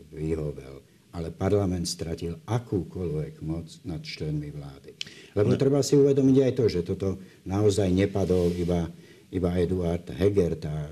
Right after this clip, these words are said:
Speaker 1: nedôvera bola vyslovená parlamentom aj pánom, aj ministrom Budajovi, Remišovej, Naďovi, Krajniakovi, proste ka-, aj každému jednotlivému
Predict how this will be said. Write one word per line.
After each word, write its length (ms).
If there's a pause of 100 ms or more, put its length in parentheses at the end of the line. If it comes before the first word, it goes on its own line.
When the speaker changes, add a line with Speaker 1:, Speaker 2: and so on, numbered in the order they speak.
(100)
Speaker 1:
nedôvera 640
bola 320
vyslovená 560
parlamentom 720 (440)
aj 200
pánom, 320 (120)
aj 160
ministrom 520
Budajovi, 800
Remišovej, 720
Naďovi, 600
Krajniakovi, 1080
proste 320
ka-, 240
aj 240
každému 520
jednotlivému 760